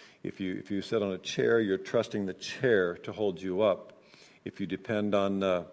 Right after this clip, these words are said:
what someone has said, you're trusting that person. Faith is only as good as what you put your faith in or who you put your faith in. What does it say? What has been the subject? Four times in verses four through seven,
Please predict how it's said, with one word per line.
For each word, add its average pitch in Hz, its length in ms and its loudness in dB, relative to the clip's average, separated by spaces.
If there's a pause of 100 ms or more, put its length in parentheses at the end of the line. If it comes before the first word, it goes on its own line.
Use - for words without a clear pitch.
(300)
what 98 160 0
someone 104 360 0
has 95 180 -4
said, 113 400 2
you're 92 140 -2
trusting 113 560 -2
that 95 240 0
person. 110 400 -4
Faith 156 320 4
is 117 100 4
only 151 220 4
as 113 100 4
good 131 180 2
as 95 60 -4
what 113 180 2
you 110 120 -4
put - 380 -4 (140)
your 101 160 -2
faith - 480 0
in 120 300 -4
or 92 140 -2
who 123 240 -2
you 98 160 -6
put - 340 -8
your 90 80 -6
faith - 480 -2 (500)
in. 98 280 0
What 110 160 6
does 117 140 -6
it - 40 -14
say? 110 200 4 (720)
What 120 360 2
has 151 100 2
been 139 160 4
the 120 80 4
subject? 120 560 -2 (460)
Four 165 320 6
times 147 380 4
in 120 100 4
verses 123 300 4
four 143 300 4
through 123 220 0
seven, 120 600 0